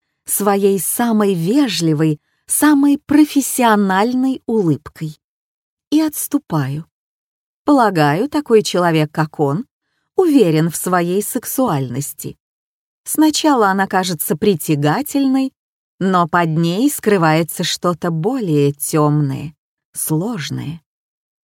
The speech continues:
Не думаю, что его действительно влечёт ко мне.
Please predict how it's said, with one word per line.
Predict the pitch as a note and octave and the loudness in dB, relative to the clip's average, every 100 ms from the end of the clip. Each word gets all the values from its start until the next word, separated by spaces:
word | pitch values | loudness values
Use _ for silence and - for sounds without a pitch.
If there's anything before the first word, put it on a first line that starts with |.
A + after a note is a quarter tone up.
| _ _ _ - | _ _ _ 0
Не | D4 D4+ | 4 4
думаю, | A3+ F#3 F3+ E3 E3+ | 4 0 2 -2 -2
что | - | -2
его | F3+ E3+ | -2 0
действительно | E3 F3+ - - F3 D#3+ G3 G#3+ A#3+ | 0 0 -2 -2 -2 0 -2 -2 -4
влечёт | B3+ D4 - D#3 - | -4 -4 0 0 0
ко | D#3+ D3+ | -2 0
мне. | C#3+ C#3 | 0 -2